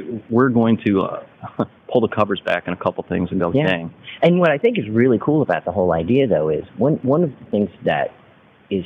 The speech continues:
Speaker 2: sort of difficult for a lot of people coming into the space and looking at it as really exciting and disruptive and, you know, so all, all this motion that's going on is that payments themselves are actually really dull, and they're supposed to be. I, I like to say that,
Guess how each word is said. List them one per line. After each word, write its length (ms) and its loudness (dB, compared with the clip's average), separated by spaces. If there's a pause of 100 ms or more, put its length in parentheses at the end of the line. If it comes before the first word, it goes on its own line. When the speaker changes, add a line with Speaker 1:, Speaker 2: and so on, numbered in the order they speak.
Speaker 2:
sort 160 2
of 180 -6
difficult 540 -4
for 60 -4
a 60 0
lot 160 0
of 60 -10
people 160 -4
coming 220 -4
into 120 -8
the 100 -14
space 360 -4
and 120 -6
looking 280 -4
at 140 -6
it 80 -6
as 160 -12
really 280 -4
exciting 380 -6
and 80 -8
disruptive 440 -8
and, 200 -12 (100)
you 80 -10
know, 120 -10 (140)
so 180 -4 (220)
all, 280 -4
all 140 -2
this 160 -6
motion 380 -4
that's 140 -10
going 260 -6
on 260 0
is 80 -6 (580)
that 120 0
payments 260 2
themselves 300 0
are 80 0
actually 280 -2
really 200 -4
dull, 300 2
and 80 -4
they're 120 -12
supposed 340 -2
to 60 -4
be. 180 -4
I, 240 -8
I 40 -2
like 140 0
to 100 -18
say 140 0
that, 140 -6